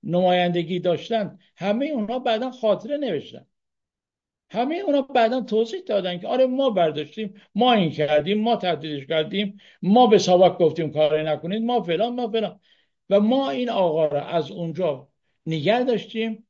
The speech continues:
چرا نگه داشتیم؟ به خاطر اینکه دو تا مسئله بود. هم می‌خواستیم از این آقای جدیدی که میاد اونجا با ریش سفیدش معروف شده، ما اونجا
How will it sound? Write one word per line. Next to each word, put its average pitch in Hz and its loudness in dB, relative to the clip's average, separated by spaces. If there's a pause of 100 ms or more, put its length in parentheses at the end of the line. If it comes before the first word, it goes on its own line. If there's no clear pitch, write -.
چرا 277 2
نگه 226 0
داشتیم؟ 175 -6
به 151 -2
خاطر 151 0
اینکه 135 -6 (240)
دو 233 8
تا 214 6
مسئله 175 4
بود. 135 -4 (1600)
هم 196 6
می‌خواستیم 175 2
از 156 2
این 220 -4
آقای 143 0
جدیدی 160 -4
که 156 -12
میاد 151 2
اونجا 147 -2
با 143 -2 (240)
ریش 185 0
سفیدش 160 -2
معروف 156 -4
شده، 151 -8
ما 165 -10
اونجا 156 0